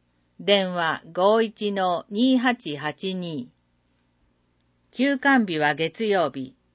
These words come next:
二月二十五日火曜日です。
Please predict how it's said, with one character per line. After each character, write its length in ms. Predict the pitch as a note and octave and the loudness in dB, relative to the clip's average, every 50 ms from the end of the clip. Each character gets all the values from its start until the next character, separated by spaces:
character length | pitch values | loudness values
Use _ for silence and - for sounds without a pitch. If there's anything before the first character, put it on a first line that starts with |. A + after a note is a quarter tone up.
| _ _ | _ _
二 160 | - E3+ F3 G3 | -12 -8 -4 2
月 340 | A3 A#3 A#3+ A#3+ - A#3 | 2 2 2 2 0 0
二 200 | A3+ A#3 B3+ B3+ | 2 4 4 4
十 260 | G#3+ F#3 E3+ D#3+ D#3 D3 | 2 0 -4 -4 -4 -4
五 160 | D3+ F#3 G3+ | -2 -2 -2
日 360 | F#3+ E3 C3+ - D3 D3+ C3+ | -2 -4 -6 -8 -10 -12 -10
火 160 | - D#3+ E3 | -6 -4 -2
曜 240 | F3+ F#3+ F3+ D#3 C3 | 0 0 0 0 -2
日 140 | C3+ C3 C3 | -4 -10 -14
で 120 | C#3 C#3+ | -14 -16
す。 260 | - - - - _ | -18 -20 -20 -20 _